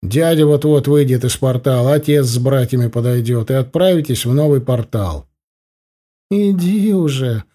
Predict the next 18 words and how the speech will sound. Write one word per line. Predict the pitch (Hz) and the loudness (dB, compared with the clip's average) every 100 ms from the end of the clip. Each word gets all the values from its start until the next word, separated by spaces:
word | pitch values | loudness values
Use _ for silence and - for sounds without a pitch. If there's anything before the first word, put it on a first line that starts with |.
| _ | _
улыбнулась | 135 143 135 135 120 117 - | 2 2 4 2 2 0 0
Эрли. | 117 101 90 78 69 _ _ - | -2 -2 -4 -8 -10 _ _ -2
«Ты | 208 | 2
мне | 214 214 | 2 2
это | 208 202 | 2 -2
в | 180 | -2
какой | 180 165 165 170 | -4 -2 -2 0
же | 180 208 | 0 0
раз | 214 208 | 0 0
говоришь? | 208 220 214 214 - - _ | 0 2 2 -2 -4 -14 _
В | - | -4
третий?» | 127 151 214 - 269 - _ _ _ _ _ _ _ _ _ | -2 0 -2 0 0 -2 _ _ _ _ _ _ _ _ _
Помахав | - 87 80 - 76 - | -6 -4 -6 -8 -12 -8
ей, | 135 220 | -4 -2
я | 202 180 226 | 0 -2 -2
вошел | 156 - 131 | -2 -2 -4
в | 123 | -4
портал. | 123 110 - 90 76 71 | -4 -6 -6 -6 -6 -10